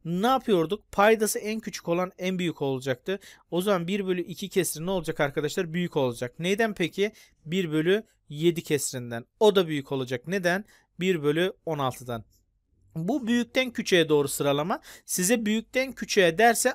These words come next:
arada büyüktür işaretlerini kullanırsınız. Size küçükten büyüğe derse arada küçüktür işaretlerini kullanmanız gerekir. Buradan da ne olacak arkadaşlar? Bir bölü on altı tam tersini düşünüyoruz. Küçük olacak. Bir bölü yediden o da küçük olacak. Bir bölü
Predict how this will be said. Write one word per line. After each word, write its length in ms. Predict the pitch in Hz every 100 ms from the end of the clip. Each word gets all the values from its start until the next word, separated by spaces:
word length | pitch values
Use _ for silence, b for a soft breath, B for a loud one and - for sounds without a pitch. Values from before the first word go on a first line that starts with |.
| -
arada 380 | 160 190 208
büyüktür 340 | 185 208 214 190
işaretlerini 640 | 170 160 143 135 143 131
kullanırsınız. 760 | 127 - 202 226 226 247 240 240 B B B
Size 300 | - 175 220
küçükten 560 | 196 - - 254 262
büyüğe 300 | 220 180 147
derse 320 | 156 226 - 196
arada 400 | 185 208 196 -
küçüktür 420 | 190 220 _ 170
işaretlerini 640 | 156 156 151 147 147 143
kullanmanız 600 | 147 185 160 151 175 214
gerekir. 360 | 190 160 156 254 B B B -
Buradan 340 | 233 220 202
da 60 | 196
ne 80 | 220
olacak 280 | 208 165
arkadaşlar? 560 | 165 147 160 151 - 226 _
Bir 200 | 190 185
bölü 160 | 185 175
on 220 | 185 185
altı 320 | 170 135 -
tam 240 | - 196
tersini 360 | 185 160 139 139
düşünüyoruz. 400 | 131 131 127 120
Küçük 260 | 185 - 220
olacak. 460 | 208 190 196 B B B _
Bir 180 | 170 165
bölü 160 | 156 135
yediden 420 | 131 131 160 196 _
o 140 | 196
da 80 | 175
küçük 280 | - - -
olacak. 460 | 143 143 190 _
Bir 200 | 185 165
bölü 240 | 143 165